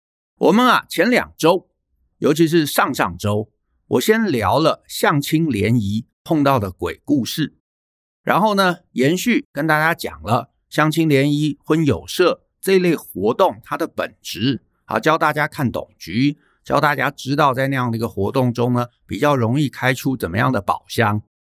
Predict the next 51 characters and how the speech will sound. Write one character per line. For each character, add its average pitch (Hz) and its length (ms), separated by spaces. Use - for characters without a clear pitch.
那 196 100
上 262 320
一 202 60
周 180 320
呢， 175 360
我 98 140
则 117 200
聊 113 280
了， 127 280
如 185 140
果 247 100
你 147 160
周 165 280
围 120 180
的 123 100
异 131 140
性 117 180
朋 104 180
友 156 100
少， - 560
其 160 120
实 202 120
很 85 260
高 139 220
几 143 240
率 151 160
啊， - 160
你 107 240
是 165 220
有 98 160
一 113 80
个 131 100
什 - 180
么 78 200
不 110 160
自 135 280
知 139 220
的 123 140
问 156 200
题。 - 240
这 254 120
个 233 80
时 175 160
候 202 140
呢， 180 240
最 226 180
不 - 160
应 190 180
该 175 200
做 165 240
的 - 200